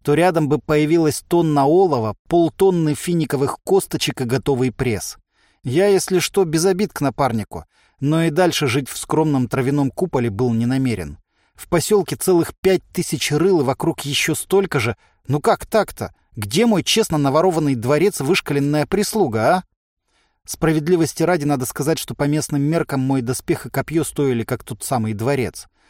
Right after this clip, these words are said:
Подарок был царский, ничего не скажешь. Но, во-первых, дарили мне, а ударников обделили, хотя мы вместе сделали возможным получение бронзы.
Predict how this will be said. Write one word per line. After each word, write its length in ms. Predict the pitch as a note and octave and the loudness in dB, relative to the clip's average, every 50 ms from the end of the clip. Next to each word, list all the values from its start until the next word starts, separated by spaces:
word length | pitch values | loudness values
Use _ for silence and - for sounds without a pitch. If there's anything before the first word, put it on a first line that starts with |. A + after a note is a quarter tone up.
| _ _ _ _ _ | _ _ _ _ _
Подарок 360 | - D3 C#3 E3 D#3 D#3 C3 | -4 0 2 4 4 4 2
был 200 | B2+ D3 D#3 D3 | 2 0 0 0
царский, 500 | - - - F3 F#3+ F3+ D3 - - B2+ | 0 0 0 2 2 2 0 -2 -4 -2
ничего 380 | B2+ B2 A2 - - C3+ D#3+ F#3 | -2 -2 -2 -2 -2 0 2 2
не 120 | E3 B2+ | 2 0
скажешь. 520 | - - - C3+ A#2 F#2+ E2 D#2 - - _ _ _ _ _ _ - | -2 -4 -4 -4 -4 -4 -4 -8 -10 -12 _ _ _ _ _ _ -4
Но, 160 | - C#3+ D#3 | 0 0 2
во-первых, 520 | C#3 D#3+ D#3+ - F3+ F3+ D#3+ C#3+ D#3 B2 B2 | 4 2 2 2 2 0 2 2 0 0 2
дарили 360 | C3+ D3+ D3+ D#3 D3+ C#3 C#3 | 2 2 2 4 2 2 2
мне, 340 | C#3 D#3 F#3 G#3 G#3+ D#3 A2 | 2 2 2 2 0 0 -2
а 160 | - - A2 | -4 -4 -4
ударников 600 | A2+ A#2 A2 C3+ B2+ A#2+ C#3 C3+ - D3 - - | -4 -2 0 0 0 0 -2 -2 -2 -4 -6 -4
обделили, 500 | C#3+ C3+ C3 F#3 G#3 A3 G#3+ C#3+ A2 G3 | -6 -4 -2 -2 0 2 2 0 0 -2
хотя 300 | - - C3 - B2+ A#2+ | -4 -6 -6 -2 -2 -2
мы 100 | C3+ D3+ | 0 0
вместе 400 | C3 F3+ G#3 F#3 - - - B2 | 0 0 -2 -2 -4 -4 -6 -6
сделали 420 | G#2+ G#2+ A#2 C3+ B2 A#2+ A2+ A2+ | -6 -2 -2 0 0 0 0 -2
возможным 520 | G#2+ G2 A#2 G#2+ A#2 D3+ E3 C3+ C#3+ B2 - | -2 -2 -2 -2 0 -2 -2 0 -2 -4 -2
получение 540 | - A2 G#2+ G#2 - C3 A#2+ A#2 B2+ C#3+ C#3+ | -4 -4 -4 -4 -4 -4 -2 -2 0 -2 -2
бронзы. 440 | C3 D3+ C#3+ A#2+ G2+ D#2 D2+ C#2+ | 0 0 0 0 -2 -4 -8 -14